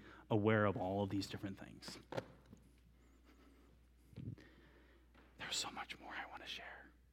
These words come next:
but we're out of time. Let me again come back to the basics. Devotion. What is that? It is a devotion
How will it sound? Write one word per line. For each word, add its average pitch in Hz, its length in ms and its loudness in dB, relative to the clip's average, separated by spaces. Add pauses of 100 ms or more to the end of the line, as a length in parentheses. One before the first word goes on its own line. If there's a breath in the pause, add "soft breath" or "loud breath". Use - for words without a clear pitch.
(1160 soft breath)
but 117 120 -2
we're 107 120 -2
out 104 120 2
of 107 120 -4
time. 104 360 0 (1700 soft breath)
Let - 100 -4
me 104 120 4
again 107 320 6
come 127 180 6
back 110 260 4
to - 80 0
the 113 80 2
basics. - 760 -2 (1300 soft breath)
Devotion. 107 560 6 (1000 soft breath)
What 107 140 -2
is 120 160 2
that? - 200 -6 (1400 soft breath)
It 104 100 4
is 104 140 6
a 104 60 8
devotion 104 800 4